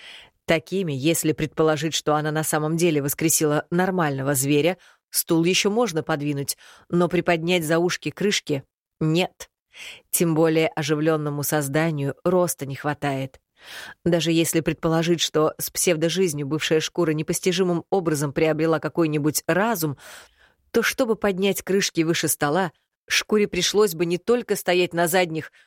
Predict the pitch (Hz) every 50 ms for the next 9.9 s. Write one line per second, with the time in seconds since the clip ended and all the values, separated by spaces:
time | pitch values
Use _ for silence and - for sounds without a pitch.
0 | _ _ _ _ _ _ 175 175 151 160 165 180 160 175 165 - - - - 160
1 | 156 160 185 185 175 175 151 139 - - - _ _ _ _ _ _ _ _ _
2 | _ _ _ _ - 175 180 185 185 - - 185 160 165 180 170 175 196 214 -
3 | - 233 214 - - 202 185 185 180 196 185 - - 180 175 175 185 180 - -
4 | - 170 160 165 147 156 151 165 190 208 196 151 135 - _ _ _ _ _ _
5 | 147 156 180 190 196 196 - - - 180 175 175 175 175 - 180 160 170 185 185
6 | - - - - 147 135 131 - _ _ _ _ _ _ - - _ _ _ _
7 | 170 170 165 160 170 185 180 - - - - 147 - _ _ _ _ _ _ -
8 | 196 190 226 233 220 196 185 160 156 151 - - 160 151 170 175 165 - - 139
9 | 135 - - - 156 160 147 151 139 139 135 - - 131 131 - - _